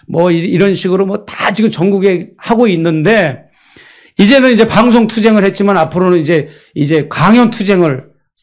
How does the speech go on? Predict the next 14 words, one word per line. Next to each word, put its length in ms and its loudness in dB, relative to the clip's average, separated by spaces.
해서 400 2
이걸 500 2
빨리 240 0
나는 240 0
알릴 320 2
겁니다. 400 0
그럼 320 0
깨시민 480 2
여러분, 320 2
촛불 320 -4
시민 260 0
여러분들은 680 -2
주말마다 500 2
나가서 500 0